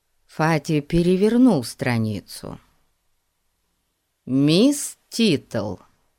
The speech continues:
продолжил он. «Мисс Титл тоже вывела собаку в полседьмого,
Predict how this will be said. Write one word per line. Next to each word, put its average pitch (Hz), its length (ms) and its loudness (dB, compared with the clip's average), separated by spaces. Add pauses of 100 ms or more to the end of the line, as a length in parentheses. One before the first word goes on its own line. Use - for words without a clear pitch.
(440)
продолжил 127 720 -6
он. - 300 -12 (1500)
«Мисс 175 480 0
Титл 208 760 0 (640)
тоже 214 520 4
вывела 143 480 2
собаку 185 760 -2 (520)
в - 200 -20
полседьмого, 139 1200 0